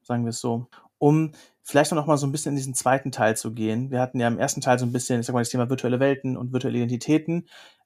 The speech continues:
Ein Bereich, wo es auch um Thema virtuelle Identitäten gibt, der, glaube ich, auch, ähm, in jedem Social Media Trend Report die letzten zwei Jahre irgendwie gestanden hat,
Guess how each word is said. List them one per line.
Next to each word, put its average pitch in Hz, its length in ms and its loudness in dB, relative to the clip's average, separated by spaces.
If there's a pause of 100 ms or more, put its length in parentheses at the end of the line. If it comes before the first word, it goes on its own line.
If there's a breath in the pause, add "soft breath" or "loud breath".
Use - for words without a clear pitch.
(120)
Ein 135 160 4
Bereich, 135 400 2
wo 139 80 -2
es 127 120 0
auch 131 180 2
um 139 100 0
Thema 127 280 2
virtuelle 127 340 0
Identitäten 127 580 -2
gibt, 139 200 -4
der, 127 80 0
glaube 123 180 2
ich, 123 60 -10
auch, 135 240 -4 (100)
ähm, 127 400 -2
in 131 100 -2
jedem 143 300 0
Social 139 320 -4
Media 135 200 2
Trend 143 360 -4
Report 120 340 0
die 120 60 -4
letzten 120 280 -4
zwei 120 200 2
Jahre 123 240 4
irgendwie 123 240 -2
gestanden 120 540 -4
hat, 123 240 0